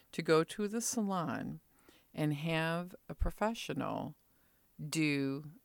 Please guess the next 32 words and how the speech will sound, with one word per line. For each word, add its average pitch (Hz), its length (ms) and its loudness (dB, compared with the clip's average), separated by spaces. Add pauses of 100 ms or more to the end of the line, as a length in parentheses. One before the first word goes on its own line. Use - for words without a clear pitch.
a 143 100 2
nail 165 320 2
wrap 135 380 -2
on - 220 -2
it. - 200 -6 (540)
And 185 180 4
it 208 60 2
may 247 260 6
only 294 220 4
last 202 380 4
a 208 40 -2
week, 151 280 0
and 190 80 0
I'll 180 80 0
have 214 180 0
to 208 60 -6
go 180 180 0
back 170 420 0
and 156 160 -4
keep - 280 -8
having 165 380 0
this 160 260 -8
wrap 151 340 4 (420)
put 175 240 -2
on 180 320 2
until 165 360 -4
it 156 100 -4
heals. 160 520 -2 (480)
But - 100 -6
you 208 80 0
know 214 100 4
what? 233 280 2